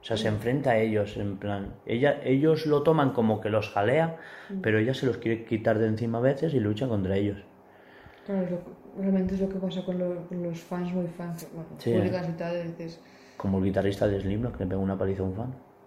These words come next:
Speaker 1: Mira, y esto también lo vi comentar en un podcast, y es que ella es tan dark y tan oscura, tan, ah,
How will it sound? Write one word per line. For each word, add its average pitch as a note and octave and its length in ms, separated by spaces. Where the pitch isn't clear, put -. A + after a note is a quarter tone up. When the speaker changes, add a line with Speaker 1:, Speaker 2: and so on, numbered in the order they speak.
Speaker 1:
Mira, E3 400
y B2 80
esto C#3 200
también D#3+ 440
lo A2+ 80
vi A#2 120
comentar C#3 400
en B2+ 120
un A#2+ 100
podcast, B2 440
y A#2+ 60
es A#2+ 100
que C#3+ 300
ella B2+ 300
es G#2+ 280
tan B2 280
dark A2+ 320
y A#2 80
tan A2+ 220
oscura, A2 520
tan, A2 320
ah, - 260